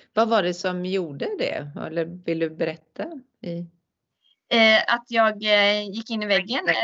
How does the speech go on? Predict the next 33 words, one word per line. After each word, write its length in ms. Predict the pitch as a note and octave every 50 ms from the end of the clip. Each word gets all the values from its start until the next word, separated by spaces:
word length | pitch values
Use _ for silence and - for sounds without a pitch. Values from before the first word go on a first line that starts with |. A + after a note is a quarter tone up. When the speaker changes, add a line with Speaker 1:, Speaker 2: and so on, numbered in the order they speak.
| A3 - _ _ - _ _
Speaker 1:
Ja. 200 | - D#3 D#3 F#3 - _ _ _ _ _ _ _ _ _ _ _ _ _ _ _ -
Speaker 2:
Ehm, 520 | A#3 A#3+ A#3 A#3 A#3 A#3 A#3 A#3 A#3 A3+
ja, 500 | A3+ C4+ C#4 C#4+ D4+ D#4+ E4+ E4+ E4 D4 B3 A3+ A3 A#3+ - _ - -
alltså 160 | B3 - C4+
det, 200 | A#3 C4 B3+ A3+
mm, 420 | G#3+ G#3 G#3+ G#3+ G#3+ G#3 G#3 F#3+ F#3+ _ _ _ _ _ _ _ _ _ _ _ _ _ _ _ _ _ _ _ _ _ _ _
ja, 240 | - B3 B3 C4+ C#4
jag, 320 | C4+ A#3+ C4+ A#3+ G#3+ G#3 G#3 G3+ A3
eh, 360 | A3 A3 A3 A3 A3 G#3+ G#3+ G#3 G3 - _ _ _ _ _ _
var 260 | - A#3 C#4+ C4+ B3
ju 60 | A#3+ B3+
med 180 | C#4 C#4 B3
om 80 | G#3+ G#3+
en 100 | G3+ G3
olycka 480 | A#3 G#3 F#3 F3+ F#3 - _ G3 F#3+
för 100 | F#3+ -
länge, 280 | G#3+ A3+ A3+ G3 F#3+ F#3+
länge 240 | G#3+ C4+ C4+ A#3+ A3
sedan, 440 | A3 - G3+ F#3 E3+ F3+ F3+ F3+ -
men, 400 | - G3+ G#3 G3+ G3 G3 G3 G3
eh, 140 | G3 G3 A3 A3
tog 200 | - D4+ C4 C4
mig 160 | C4+ C#4 C#4
tillbaka 720 | D#4 C4+ C4+ B3 G#3 G#3 - _ - A#3 A#3 A#3 A#3 A#3
och, 640 | A#3 A#3 A3+ A3+ A3+ A3+ A3 A3+ A3+ A3 G#3+ - - - -
ja, 200 | - A#3+ G3+ - F#3+ G#3 A3 _ -
bra, 320 | B3 A#3+ A3+ A3 A3+ A#3+
men 140 | A#3 A3+ A3+
jag 80 | A3+ A#3
hade 300 | B3 B3+ A#3 F#3+ G#3 G3
väl 240 | G3 A3+ B3 B3+
då, 200 | B3 A3+ G#3 G3 G3 G3 G3 - _ _ _ _ _ _ _ _ _ _ _ -
eh, 560 | A3 A3 G#3+ G#3+ G#3 G#3 G3+ G3+ G3+ G3 G3